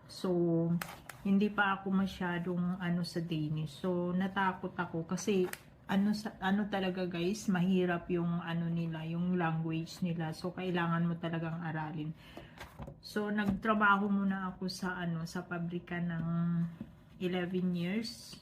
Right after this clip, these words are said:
So, nag-ano na, nagsawa na rin ako dun kasi sa tagal ba naman,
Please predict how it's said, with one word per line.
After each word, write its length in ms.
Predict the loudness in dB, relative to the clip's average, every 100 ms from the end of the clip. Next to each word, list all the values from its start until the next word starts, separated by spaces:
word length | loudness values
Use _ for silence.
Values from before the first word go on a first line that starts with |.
| -20 -18
So, 560 | -8 -4 -4 -4 -6 -8 -16 -20 -20 -20 -20 -20 -20 -8
nag-ano 560 | -4 -2 0 2 4
na, 160 | 2 2 2 0 -2 -6 -18 -20 -20 -20 -4
nagsawa 640 | 0 0 0 2 2 0 -2
na 80 | -2
rin 240 | 0 -2
ako 240 | -2 -2 0
dun 160 | 0
kasi 320 | 0 -2 -2
sa 160 | -2 -4
tagal 400 | -2 0 0 0
ba 160 | 0 0
naman, 480 | -2 -2 -2 -2